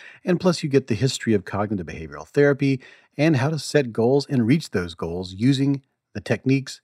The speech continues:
procedures, and ideas in C B T. And here's the thing. The Great Courses Plus is giving today's listeners to this podcast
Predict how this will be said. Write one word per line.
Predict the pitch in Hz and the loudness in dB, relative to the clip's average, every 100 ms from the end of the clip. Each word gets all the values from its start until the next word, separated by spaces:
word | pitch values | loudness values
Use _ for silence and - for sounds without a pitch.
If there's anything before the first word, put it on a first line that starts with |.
| _ | _
procedures, | - 110 - 123 117 117 | -12 -10 -2 -2 0 -2
and | 98 | -2
ideas | 87 90 110 120 113 107 - _ _ | -6 -4 0 2 4 0 -6 _ _
in | 127 117 117 110 _ _ | 0 2 0 -2 _ _
C | - 117 104 | -8 -4 -4
B | 95 98 87 | -6 -8 -8
T. | - 113 - _ _ _ _ _ _ _ | -8 -8 -8 _ _ _ _ _ _ _
And | 117 | 0
here's | 135 180 | 2 2
the | 127 | -2
thing. | - - _ _ _ _ | -10 -12 _ _ _ _
The | 107 101 | -4 0
Great | 104 151 185 | 6 4 4
Courses | - 143 - 127 | 0 0 0 -8
Plus | - 76 76 - - | -8 -10 -10 -16 -2
is | 127 | -2
giving | 107 123 123 117 | 4 4 6 4
today's | 120 92 101 117 175 160 | 2 -2 0 2 0 2
listeners | 135 - 78 76 - | 0 0 -8 -10 -12
to | - 107 | -4 -4
this | 90 123 170 | 0 0 0
podcast | - - 156 - - - - - | -2 -4 -4 -6 -16 -16 -16 -18